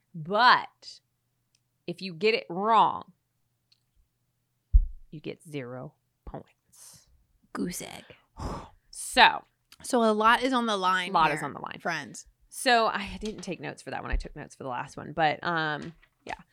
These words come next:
Speaker 1: So the first one, we, so he, our problem with the first one is that we were, we were very, very stuck on it being a
Speaker 2: A
Speaker 1: Disney
Speaker 2: princess.
Speaker 1: voice of a Disney princess. 'Cause the
Speaker 2: Yes.
Speaker 1: only, the clue you got before anything started was that you were,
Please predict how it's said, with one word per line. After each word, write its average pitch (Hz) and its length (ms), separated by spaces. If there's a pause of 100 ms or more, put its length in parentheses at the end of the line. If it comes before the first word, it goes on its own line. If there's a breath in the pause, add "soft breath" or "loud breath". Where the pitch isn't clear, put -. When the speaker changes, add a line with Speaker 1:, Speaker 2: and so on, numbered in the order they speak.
(160)
Speaker 1:
So - 140
the 214 100
first 392 380
one, 170 520 (560)
we, 262 400
so 226 220
he, 226 160 (180)
our 214 140
problem 392 440
with 311 120
the 233 80
first 220 360
one 160 220
is 180 200
that 160 180
we 175 100
were, 165 320
we 190 200
were 196 120
very, 202 440
very 202 260
stuck - 720
on 175 160
it 165 180
being 165 580 (120)
a - 60
Speaker 2:
A 165 40
Speaker 1:
Disney 180 420
Speaker 2:
princess. 202 500
Speaker 1:
voice 202 280
of 180 80
a 180 60
Disney 165 340
princess. - 320
'Cause - 140
the 180 60
Speaker 2:
Yes. - 220
Speaker 1:
only, 247 280
the 190 120
clue 294 260
you 302 180
got 202 340 (340 soft breath)
before 196 260
anything 180 340
started 156 280
was 147 160
that 156 220
you 147 120
were, - 100